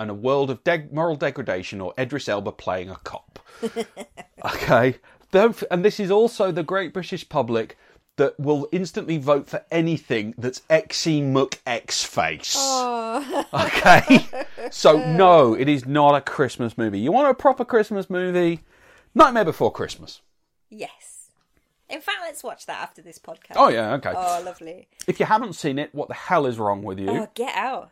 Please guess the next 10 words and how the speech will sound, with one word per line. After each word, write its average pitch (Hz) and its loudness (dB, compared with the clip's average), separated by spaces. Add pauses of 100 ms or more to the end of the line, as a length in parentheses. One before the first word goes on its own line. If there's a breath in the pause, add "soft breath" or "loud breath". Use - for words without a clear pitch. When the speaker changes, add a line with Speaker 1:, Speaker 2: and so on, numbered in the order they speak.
(100)
Speaker 2:
Stop - -10
listening 262 -10
now 226 -10
and 196 -16
sort 247 -12
it - -20
out. 196 -18 (240)
Speaker 1:
Darling, 120 2
explain 175 -4
in 95 -12